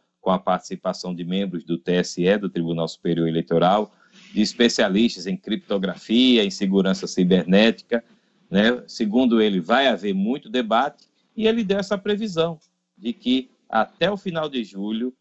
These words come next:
é, vai apresentar um parecer. Ele quer realizar essas audiências até lá, nesses meses aí, nesse período que falta agora, final de maio, junho e o mês, durante o mês de julho,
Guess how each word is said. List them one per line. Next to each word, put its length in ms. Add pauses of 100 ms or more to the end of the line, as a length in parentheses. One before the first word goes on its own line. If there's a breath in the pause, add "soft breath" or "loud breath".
(300)
é, 680
vai 180
apresentar 760 (240)
um 120
parecer. 460
Ele 140
quer 240
realizar 440
essas 240
audiências 600
até 280
lá, 240
nesses 340
meses 320
aí, 460 (120)
nesse 200
período 320
que 120
falta 440 (360)
agora, 360
final 340
de 80
maio, 420 (360)
junho 560 (240)
e 100
o 80
mês, 220
durante 420
o 60
mês 180
de 100
julho, 400